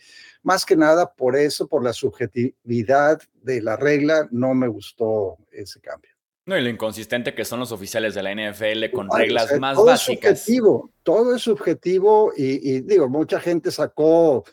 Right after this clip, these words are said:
Speaker 1: videos de, de, del rugby y digo yo, pues bueno, esos videos del rugby que están ustedes promoviendo probablemente hubieran resultado en castigos como está redactada la regla. Entonces, por eso no me gusta. Pero en fin, bueno, ahí, eh, elaboramos al respecto.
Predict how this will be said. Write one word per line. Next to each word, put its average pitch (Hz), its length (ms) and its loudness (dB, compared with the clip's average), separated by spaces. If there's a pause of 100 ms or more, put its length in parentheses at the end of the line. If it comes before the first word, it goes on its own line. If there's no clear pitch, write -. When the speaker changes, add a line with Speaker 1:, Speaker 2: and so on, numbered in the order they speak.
(400)
Speaker 1:
videos 156 640 2
de, 123 480 -2
de, 127 200 -6
del 123 200 -4
rugby 156 680 2
y 139 100 -6
digo 143 220 0
yo, 135 160 0
pues 120 180 -8
bueno, 214 240 0 (960)
esos - 320 -6
videos 175 340 2
del 156 160 0
rugby 190 280 0
que 143 100 -6
están 165 240 -4
ustedes 185 300 -4
promoviendo 165 600 -2 (140)
probablemente 185 580 0
hubieran 180 240 0
resultado 156 520 -2
en 190 80 -4
castigos 180 640 -2
como 131 240 -6
está 147 240 -4
redactada 135 580 -2
la 135 140 -2
regla. 143 320 0
Entonces, 156 440 -4
por 139 140 -4
eso 139 180 -4
no 120 120 -6
me 101 100 -8
gusta. 95 320 -20 (460)
Pero 120 160 0
en 123 80 -2
fin, 196 180 8
bueno, 139 320 2 (160)
ahí, 160 420 0
eh, 143 200 0
elaboramos 156 800 0
al 139 120 -2
respecto. 123 600 -8